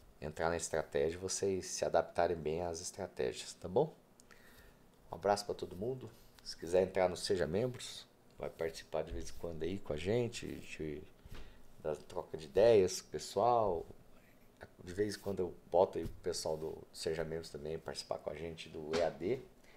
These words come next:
pra conhecer o E A D, é uma forma da galera tá conhecendo.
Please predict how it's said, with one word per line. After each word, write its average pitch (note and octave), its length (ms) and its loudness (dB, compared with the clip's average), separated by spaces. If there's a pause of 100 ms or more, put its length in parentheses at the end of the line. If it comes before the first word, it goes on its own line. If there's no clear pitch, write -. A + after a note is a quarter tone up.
(200)
pra D#2 100 -6
conhecer E2 380 -2
o D#2+ 80 8
E D#2 60 12
A D2+ 60 8
D, G2+ 300 0
é G#2 60 -8
uma E2 160 -6
forma E2 320 -2
da E2 100 -6
galera D#2+ 280 0
tá - 140 -10
conhecendo. G#2 640 -4